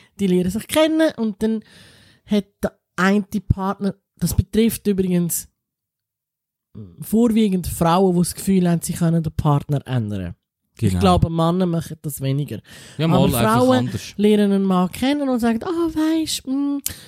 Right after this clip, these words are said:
Speaker 1: wenn sie dann mit Kolleginnen reden, «Er ist ja super, er hat einfach so zwei, drei Macken, aber das macht mir gar nichts.» Bullshit. Ist schon mal gelogen.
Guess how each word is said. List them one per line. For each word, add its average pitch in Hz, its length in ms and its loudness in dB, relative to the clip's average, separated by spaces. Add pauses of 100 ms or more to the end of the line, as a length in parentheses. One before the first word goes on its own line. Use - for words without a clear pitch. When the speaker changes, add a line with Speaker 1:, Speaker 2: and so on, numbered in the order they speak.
(120)
Speaker 1:
wenn 214 120 0
sie 208 120 0
dann 214 80 0
mit 208 160 -6
Kolleginnen 254 460 -4
reden, 240 280 0
«Er 277 140 0
ist 311 180 -2
ja 277 100 2
super, 277 460 -2
er 339 180 0
hat 330 120 0
einfach 269 120 -4
so - 140 -4
zwei, 180 440 2
drei 185 240 0
Macken, 156 420 -2
aber 214 160 -6
das 254 260 -8
macht 202 320 -4
mir 185 220 0
gar 147 260 -2
nichts.» 139 240 -8 (640)
Bullshit. 165 460 -2 (100)
Ist - 160 -8
schon 240 220 -2
mal 220 180 -2 (240)
gelogen. 135 400 0